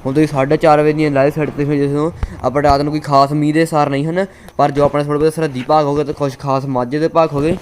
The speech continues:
ਇਹਨਾਂ ਇਲਾਕਿਆਂ ਵਿੱਚ ਥੋੜ੍ਹੇ ਜਿਹੇ ਮੀਂਹ ਦੇ ਜ਼ਿਆਦਾ ਅਸਾਰ ਹਨ। ਬਾਕੀ ਆਪਾਂ ਜ਼ਿਲ੍ਹੇ ਵਾਈਜ਼ ਵੀ ਗੱਲ ਕਰ ਲੈਂਦੇ ਹਾਂ। ਪੰਜਾਬ ਦੇ ਆਪਣੇ ਆਹ ਭਾਗ ਹੋ ਗਏ, ਫਿਰੋਜ਼ਪੁਰ, ਫ-, ਫਰੀਦਕੋਟ,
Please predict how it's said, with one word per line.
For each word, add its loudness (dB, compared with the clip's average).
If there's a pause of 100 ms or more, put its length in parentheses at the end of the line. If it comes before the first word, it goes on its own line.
(340)
ਇਹਨਾਂ 0
ਇਲਾਕਿਆਂ 2
ਵਿੱਚ -4
ਥੋੜ੍ਹੇ 2
ਜਿਹੇ 0
ਮੀਂਹ -2
ਦੇ 2
ਜ਼ਿਆਦਾ 2
ਅਸਾਰ 0
ਹਨ। 0
ਬਾਕੀ 0
ਆਪਾਂ 2
ਜ਼ਿਲ੍ਹੇ 0
ਵਾਈਜ਼ 0
ਵੀ 2
ਗੱਲ 0
ਕਰ 2
ਲੈਂਦੇ 0
ਹਾਂ। 0 (2250)
ਪੰਜਾਬ 4
ਦੇ 6
ਆਪਣੇ 2 (100)
ਆਹ 6
ਭਾਗ 4
ਹੋ 2
ਗਏ, 2
ਫਿਰੋਜ਼ਪੁਰ, -4
ਫ-, -2 (220)
ਫਰੀਦਕੋਟ, 0